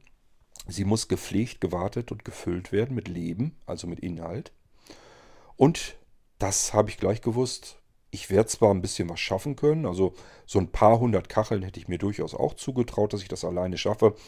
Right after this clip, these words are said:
Habe ich ja auch eingerichtet, also ich habe da auch einiges an Inhalten eingebaut.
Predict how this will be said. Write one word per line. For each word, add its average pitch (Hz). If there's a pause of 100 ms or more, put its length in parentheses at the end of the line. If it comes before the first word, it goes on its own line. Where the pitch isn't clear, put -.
(160)
Habe 92
ich 87
ja 90
auch -
eingerichtet, 87
also 80
ich -
habe -
da -
auch 85
einiges 87
an 69
Inhalten 80
eingebaut. 80